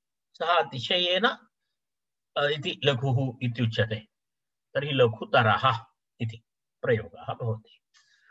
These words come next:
तत्र, तर्हि लघुतरः इत्यस्य अतिशयेन अयम् अनयोः,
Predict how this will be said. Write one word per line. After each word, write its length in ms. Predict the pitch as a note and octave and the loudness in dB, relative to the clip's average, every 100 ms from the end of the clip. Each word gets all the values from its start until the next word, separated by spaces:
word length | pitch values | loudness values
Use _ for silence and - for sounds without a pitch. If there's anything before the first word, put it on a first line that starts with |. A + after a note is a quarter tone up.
| _ - | _ -2
तत्र, 440 | C3 C3 A#2+ G#2+ - _ _ _ _ _ _ _ _ _ _ _ _ | 2 6 6 4 0 _ _ _ _ _ _ _ _ _ _ _ _
तर्हि 200 | - C3+ | -2 0
लघुतरः 680 | C#3 C3 A2+ A#2 D3 C#3+ C#3+ | 2 2 2 2 4 4 4
इत्यस्य 560 | C#3 B2 A2+ B2+ A2+ D3 G#2+ A#2 - _ _ _ _ _ _ _ | 2 -2 -2 -2 2 4 4 2 -4 _ _ _ _ _ _ _
अतिशयेन 880 | B2 A#2 A#2+ D3 F3 E3+ F3 E3+ E3+ G3 A#3 - _ _ _ _ _ _ - | 2 2 0 0 2 2 2 4 4 2 0 -4 _ _ _ _ _ _ 2
अयम् 320 | A#2 B2+ G#3+ - _ _ _ _ _ _ - | 4 4 2 -6 _ _ _ _ _ _ 2
अनयोः, 1040 | A#2 B2 C#3 C#3+ C#3+ C#3+ C#3 G3+ - - | 4 4 2 0 -2 -2 0 0 -2 -10